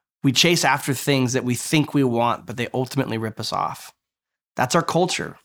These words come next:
Look on Instagram, look on Facebook. Everyone is chasing this idea of a life that they think they want, but we're the most isolated, we're the most divided, we're the most anxious we've ever been. Like, culture is a mess.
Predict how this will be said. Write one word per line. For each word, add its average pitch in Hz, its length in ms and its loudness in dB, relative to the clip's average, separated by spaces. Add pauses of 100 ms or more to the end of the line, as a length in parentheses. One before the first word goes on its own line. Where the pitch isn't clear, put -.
(140)
Look 139 160 -2
on 156 80 4
Instagram, 123 580 0
look 120 140 -4
on 139 80 2
Facebook. 131 640 -2
Everyone 156 340 4
is 147 100 0
chasing 147 420 2
this 131 180 0
idea 139 560 2
of 123 100 0
a 123 60 2
life 120 340 0
that - 140 -8
they 110 120 -4
think 135 340 -2
they 117 120 0
want, 107 460 -2 (400)
but 123 80 0
we're 135 100 6
the 139 80 4
most 135 300 4 (100)
isolated, 151 680 0 (220)
we're 143 80 0
the 139 60 4
most 120 400 0
divided, 131 800 0 (360)
we're 170 100 2
the 123 140 4
most 143 280 2
anxious 139 480 0
we've 131 280 0
ever 123 360 0
been. 123 420 0 (300)
Like, - 280 0
culture 165 340 2
is 147 300 2
a 120 160 0
mess. 120 800 2